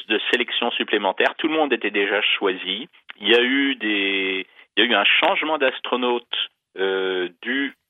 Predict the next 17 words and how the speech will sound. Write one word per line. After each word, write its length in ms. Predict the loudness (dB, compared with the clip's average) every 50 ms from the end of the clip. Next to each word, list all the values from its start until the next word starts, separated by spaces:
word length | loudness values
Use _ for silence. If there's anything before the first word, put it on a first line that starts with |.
| _ _ -2
mais 100 | 0 2
alors 300 | 2 4 4 4 4 4
à 100 | 2 0
autre 160 | 0 0 -2 -2 0
chose, 320 | 0 0 0 0 -2 -6 -6 -4 -2
c'est 120 | -4 -2 _
que 640 | -4 -2 0 0 2 2 2 0 0 0 0 -2 -4 -4 -4
on 120 | -4 -4 -4
voulait 280 | -2 0 2 2 2
mettre, 440 | 4 4 2 2 0 -4 -10 -10 -10
et 60 | -4 0
ça, 80 | 0 0 2
ce 80 | 0 -6
sera 140 | -6 -6 -6
pour 160 | 0 2 2
Apollo 300 | 2 2 0 -4 -4 -4
dix-sept, 400 | -6 -6 -4 0 2 2 2